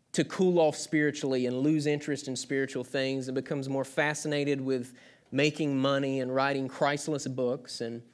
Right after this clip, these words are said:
I buy the lie that a new wife would be exhilarating and that the children can fend for themselves and that the Church of Christ is a drag and that the incarnation is a myth and that there's only one life to live, so let's eat, drink, and be merry.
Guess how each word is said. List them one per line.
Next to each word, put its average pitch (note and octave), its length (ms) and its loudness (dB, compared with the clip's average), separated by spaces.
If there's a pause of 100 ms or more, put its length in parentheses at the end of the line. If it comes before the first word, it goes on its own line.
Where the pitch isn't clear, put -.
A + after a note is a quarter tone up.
(480)
I C#3 100 0
buy D3+ 280 4
the D#3+ 100 4
lie D3+ 260 4
that D3+ 160 4
a C3+ 60 2
new D#3 260 4
wife D#3+ 460 4
would C#3+ 160 0
be D3+ 180 6
exhilarating D3 1040 4
and C3 140 2
that C3+ 120 2
the C3+ 80 -2
children E3+ 520 2
can D3 180 -2
fend E3 320 0
for F3 100 -4
themselves D#3+ 640 4
and D3 140 0
that D3 100 0
the C#3 60 -4
Church E3+ 320 0
of - 100 -8
Christ E3 400 2
is D3+ 140 0
a D3 40 0
drag D#3 560 4
and C#3+ 120 0
that C3 100 -2
the C#3+ 160 2
incarnation D#3+ 720 2
is C#3 120 -2
a C#3 40 2
myth D3+ 480 2 (260)
and D3+ 120 0
that D3+ 80 4
there's D#3 160 4
only E3 180 4
one D#3+ 320 4
life F3 420 4
to E3 120 2
live, E3 320 6
so D#3 160 4
let's D#3 260 4
eat, E3 200 0
drink, D#3+ 320 0
and D3 120 0
be D#3+ 140 4
merry. C3 460 0